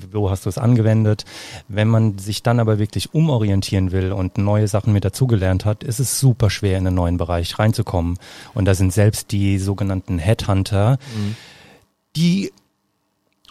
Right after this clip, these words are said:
Speaker 1: herausforderndsten Menschen bisher, die ich kennengelernt habe, weil sie immer wieder auf das gehen, was du bisher gemacht hast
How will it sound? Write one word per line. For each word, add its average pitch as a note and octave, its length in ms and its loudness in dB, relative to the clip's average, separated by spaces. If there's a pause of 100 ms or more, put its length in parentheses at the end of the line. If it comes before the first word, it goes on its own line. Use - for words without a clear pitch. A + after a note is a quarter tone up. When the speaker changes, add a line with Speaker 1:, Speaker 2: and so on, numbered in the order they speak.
(160)
Speaker 1:
herausforderndsten C#3+ 920 0
Menschen A#2+ 380 2
bisher, G2+ 380 0
die A2 80 0
ich G#2+ 100 -2
kennengelernt F#2+ 580 0
habe, C3+ 180 0
weil A#2+ 140 2
sie A#2 200 -2
immer D3 320 4
wieder A2 180 0
auf G#2 140 -4
das - 240 -8
gehen, G2 260 -4
was F#2+ 140 -6
du G2+ 100 -6
bisher F#2+ 260 -6
gemacht F#2+ 320 -2
hast D3 300 -2